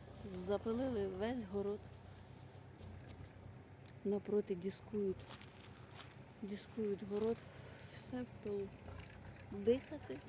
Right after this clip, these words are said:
не можна, але треба вибирати помідори. Тачку вибрала, відро за нас Ясик висипала. І йду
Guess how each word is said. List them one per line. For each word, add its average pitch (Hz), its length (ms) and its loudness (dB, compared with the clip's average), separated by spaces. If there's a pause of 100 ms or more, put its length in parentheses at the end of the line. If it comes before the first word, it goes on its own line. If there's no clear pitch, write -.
(160)
не 214 160 6
можна, 190 260 6 (360)
але 202 220 6
треба 202 360 4
вибирати 190 560 0
помідори. 180 420 0 (4000)
Тачку 240 400 0 (140)
вибрала, 233 420 0 (460)
відро 226 260 4 (140)
за 214 80 2
нас 208 200 2 (240)
Ясик 196 360 4 (160)
висипала. 214 540 10 (880)
І 269 160 8
йду 233 640 4